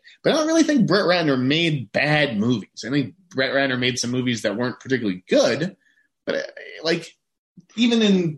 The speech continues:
Brett Ratner's bad movies, like the, the X-Men: The Last Stand or whatever it is, you know, a bad Rush Hour sequel, like, I can,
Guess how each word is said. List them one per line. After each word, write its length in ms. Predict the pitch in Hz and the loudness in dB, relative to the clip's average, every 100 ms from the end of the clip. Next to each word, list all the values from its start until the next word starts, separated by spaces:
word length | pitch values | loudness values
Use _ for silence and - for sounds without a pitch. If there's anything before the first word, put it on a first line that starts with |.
| 131 | -4
Brett 200 | 165 156 | -2 0
Ratner's 360 | 160 151 135 | 0 0 -4
bad 280 | - 127 135 | -2 0 0
movies, 240 | 127 117 101 | 0 -2 -4
like 120 | 98 | -6
the, 100 | 101 - | -8 -6
the 140 | 110 - | -6 -6
X-Men: 320 | 127 - 110 | -8 -6 -6
The 80 | 104 | -4
Last 260 | 107 104 | -4 -4
Stand 240 | - 113 101 | -4 -4 -4
or 60 | |
whatever 340 | 101 123 131 107 | -4 -4 -2 -2
it 80 | 139 | -2
is, 460 | 117 98 - - _ - - - - _ _ _ - - - _ - _ - | -2 -4 -10 -16 _ -20 -18 -18 -20 _ _ _ -20 -20 -20 _ -20 _ -12
you 80 | 104 | -10
know, 80 | |
a 80 | 104 | -6
bad 260 | 131 127 117 | -2 -2 0
Rush 220 | 123 - | -2 0
Hour 220 | 107 101 | -2 -2
sequel, 360 | - 113 113 123 | -4 -6 -4 -4
like, 180 | 117 123 | -4 -4
I 100 | 151 | -2
can, 440 | 156 156 147 139 | 0 0 0 -4